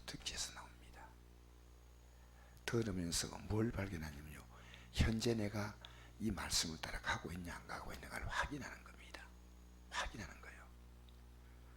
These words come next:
내가 진리 안에 사느냐 안 사느냐를 확인하는 겁니다.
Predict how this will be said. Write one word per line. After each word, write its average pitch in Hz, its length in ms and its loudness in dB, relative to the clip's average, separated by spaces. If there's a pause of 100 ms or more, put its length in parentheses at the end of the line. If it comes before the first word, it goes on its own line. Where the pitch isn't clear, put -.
(140)
내가 95 220 4
진리 107 340 8
안에 87 180 4
사느냐 113 480 6
안 - 120 -2
사느냐를 85 500 0
확인하는 - 520 0
겁니다. - 400 -8